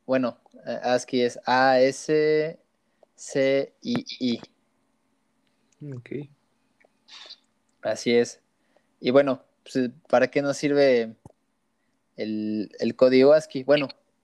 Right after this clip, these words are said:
Speaker 1: eh, antes que nada les doy la definición. Eh, es el código estándar es-,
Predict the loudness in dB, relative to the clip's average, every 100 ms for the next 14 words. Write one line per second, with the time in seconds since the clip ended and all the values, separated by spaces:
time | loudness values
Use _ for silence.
0 | _ -12 -8 -4 -4 -6 -8 -4 -2 -2
1 | -2 -2 0 -2 -4 -12 -8 -8 -8 _
2 | _ _ _ -4 0 0 0 -4 0 2
3 | 4 0 -2 -4 0 0 0 -4 -18